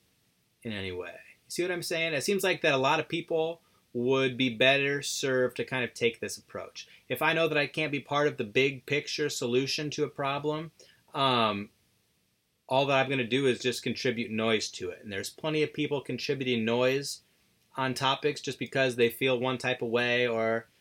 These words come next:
they respond emotionally right away. And it's not saying that, um, it's not good to have emotions. I think it's great to have emotions. It's another thing to act on them, um, to act on them impulsively.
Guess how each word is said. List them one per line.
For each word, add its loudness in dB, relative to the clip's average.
they 8
respond 2
emotionally 2
right 4
away. 2
And -4
it's -10
not -4
saying -2
that, -2
um, -2
it's -8
not 0
good 4
to 0
have 2
emotions. 0
I -4
think -6
it's -10
great 0
to -4
have 0
emotions. -6
It's -8
another 2
thing -4
to -10
act -4
on 0
them, -2
um, -4
to -12
act -2
on 0
them 0
impulsively. -4